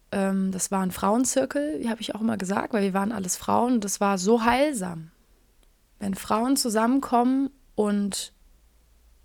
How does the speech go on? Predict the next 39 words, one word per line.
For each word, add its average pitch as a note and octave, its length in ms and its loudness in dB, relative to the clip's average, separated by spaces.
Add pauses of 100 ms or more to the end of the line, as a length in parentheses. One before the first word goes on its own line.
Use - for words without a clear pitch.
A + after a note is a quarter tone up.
(120)
nicht C4+ 300 6
in C4+ 160 6
diesem A3 300 2
Kontext, A#3 840 2
äh, G#3+ 300 0
wir G3+ 120 2
machen G#3 360 2
Girls-Abend A3 1040 6
und G#3+ 240 2
wir G#3+ 380 0 (200)
kippen B3+ 280 2
uns A#3 220 4
den G#3+ 160 6
Sekt A3 400 2
rein B3+ 380 8
und G#3+ 320 -2
gucken B3+ 300 4
Sex A#3 320 2
and A3+ 120 4
the G#3+ 60 0
City. A3 300 2
Ist E3+ 100 0
jetzt F3+ 200 -2
sehr G3+ 200 8
Klischee, C4+ 500 2
aber G#3+ 200 10
ihr G#3 140 4
wisst, A3+ 160 2
was G3+ 140 0
ich A3 100 -4
meine. F#3+ 260 6
Oder F3+ 140 0
ich F#3 100 -4
mach G3 220 -2 (300)
Junggesellenabschied. F#3 1120 6
Wenn G3 120 4
ich G3+ 100 -2
sowas G3 340 0
sehe, C4 380 8